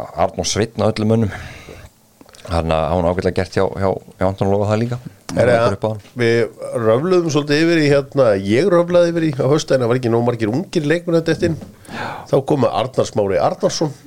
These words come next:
Speaker 2: Atli Þór Gunnarsson og Ásgeir Helgi Orrason inn á hjá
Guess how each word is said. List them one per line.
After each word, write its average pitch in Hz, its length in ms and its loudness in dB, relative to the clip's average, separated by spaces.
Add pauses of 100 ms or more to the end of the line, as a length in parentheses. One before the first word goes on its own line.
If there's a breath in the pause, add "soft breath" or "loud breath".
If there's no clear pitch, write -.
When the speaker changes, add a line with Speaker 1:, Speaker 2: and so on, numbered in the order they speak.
(600)
Speaker 2:
Atli 95 340 -4
Þór 98 200 0
Gunnarsson 170 520 0 (400)
og 110 160 2
Ásgeir 110 320 0
Helgi 110 240 -4
Orrason 151 520 0 (400)
inn 101 200 0
á 92 120 4 (120)
hjá 95 100 4